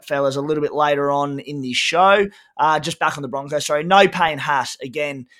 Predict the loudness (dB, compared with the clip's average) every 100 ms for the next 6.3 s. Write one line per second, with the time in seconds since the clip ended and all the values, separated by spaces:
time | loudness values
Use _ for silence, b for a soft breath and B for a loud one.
0 | b -6 -4 -2 -2 -2 0 0 0 -2
1 | -4 0 0 0 0 -2 -2 0 0 0
2 | -2 -2 -2 -4 -2 0 0 b b -4
3 | 2 2 0 -6 -10 -4 -4 -2 -6 -2
4 | 0 4 2 0 -4 -8 -12 -12 -8 -6
5 | -2 0 0 -2 -2 -4 -8 b -10 -8
6 | -6 -8